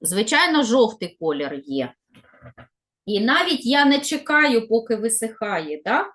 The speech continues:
І, е, жовтий колір, він може бути і світліший, от зараз я візьму більш світлий такий колір,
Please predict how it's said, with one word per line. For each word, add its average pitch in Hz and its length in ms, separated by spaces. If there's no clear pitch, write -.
І, 233 180
е, 214 440
жовтий 320 480
колір, 226 560
він 262 280
може 269 400
бути 233 480
і 247 220
світліший, 269 800
от 202 220
зараз 185 460
я 175 360
візьму 180 480
більш 180 420
світлий 180 500
такий 143 400
колір, 135 520